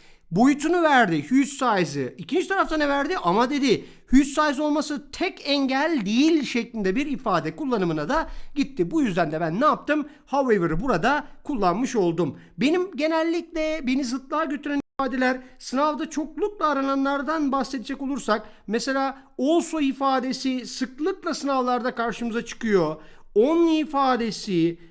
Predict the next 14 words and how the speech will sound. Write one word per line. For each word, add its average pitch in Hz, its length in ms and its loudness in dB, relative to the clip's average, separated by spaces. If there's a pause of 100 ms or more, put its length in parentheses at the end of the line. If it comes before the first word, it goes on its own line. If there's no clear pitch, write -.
(100)
merely 311 600 2
ifadesi, 208 920 0 (280)
just 294 500 2
ifadesi 190 920 0 (180)
ya 196 160 0
da 294 60 -2
işte 294 440 -4 (140)
süperlatif 294 1040 -2
ifadeleri 185 920 2 (200)
ya 175 160 0
da 254 200 0 (180)
komparatif 302 1160 0 (100)
ifadeleri, 196 760 4
dikkat, 190 440 0